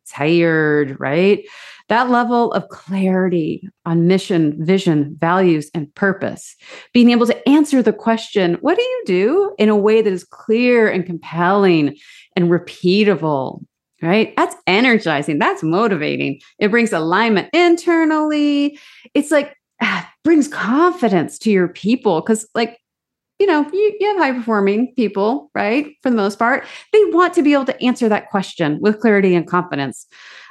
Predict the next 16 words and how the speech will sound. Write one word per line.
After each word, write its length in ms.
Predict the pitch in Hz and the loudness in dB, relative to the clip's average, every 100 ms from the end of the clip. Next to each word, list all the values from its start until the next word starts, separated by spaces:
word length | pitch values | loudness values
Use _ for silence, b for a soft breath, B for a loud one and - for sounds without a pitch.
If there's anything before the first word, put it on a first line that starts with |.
| - | 0
Um, 220 | 247 254 | 0 2
it's 100 | - | -2
like 140 | 320 254 | 0 -2
a 60 | |
bummer. 400 | - 233 240 202 | 0 2 4 4
It's 100 | 170 | 2
a 80 | 185 | -2
buzzkill 640 | 160 220 233 - 226 180 | 0 2 0 -2 -2 -2
to 60 | 185 | -2
be 60 | |
like, 180 | 185 180 | -2 -2
"Well, 800 | 175 185 214 208 208 208 208 208 - 208 | -4 -2 0 2 2 2 2 0 -2 -2
um," 760 | 190 185 185 185 185 180 180 _ - | 0 2 2 2 2 0 -2 _ -10
right? 400 | 226 339 330 - B B B B | -4 0 0 -2 B B B B
It's 180 | 294 - | -4 0
just, 220 | 403 | 0